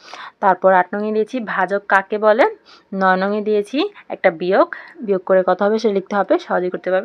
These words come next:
দশ নংয়ে দিয়েছি এক কপি খাতার দাম পঁয়তাল্লিশ টাকা হলে পাঁচ কপি খাতার দাম কত। তো যেহেতু এখানে বেশি কপির দাম আছে, তাহলে কি বেশি হলে কি করতে হয়, গুণ করতে হয়, তাহলে সহজেই গুণ করে পেয়ে যাবে।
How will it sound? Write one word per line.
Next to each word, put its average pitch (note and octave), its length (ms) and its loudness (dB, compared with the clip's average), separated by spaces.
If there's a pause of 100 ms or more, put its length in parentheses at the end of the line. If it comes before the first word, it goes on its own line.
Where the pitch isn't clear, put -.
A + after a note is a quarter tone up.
(160)
দশ F3+ 220 -2
নংয়ে F#3+ 180 -10
দিয়েছি F3+ 240 -6 (100)
এক - 200 -6
কপি G3 220 -6 (320)
খাতার G3 360 2
দাম A#3+ 120 0 (100)
পঁয়তাল্লিশ A#3 420 -2
টাকা G#3+ 200 -2
হলে G#3+ 160 0 (140)
পাঁচ G#3 240 0
কপি A3+ 240 -6 (100)
খাতার F#3 340 -4
দাম F3 200 2 (100)
কত। A#3 180 0 (1120)
তো - 80 0
যেহেতু G#3+ 280 2
এখানে G#3+ 200 -2
বেশি G3 300 -4
কপির B3 300 -4
দাম A3+ 200 4
আছে, A#3+ 220 0 (840)
তাহলে G#3+ 280 4
কি G3 80 -8
বেশি F#3 280 -2
হলে G#3 160 2
কি G#3+ 160 -12
করতে A3 320 -2
হয়, G3 120 -6 (200)
গুণ A3+ 220 -2
করতে A#3 240 0
হয়, D#4+ 160 2
তাহলে G3+ 180 -2
সহজেই F#3 360 -4
গুণ F#3+ 160 -6
করে G#3+ 180 0
পেয়ে A#3 240 2
যাবে। - 240 2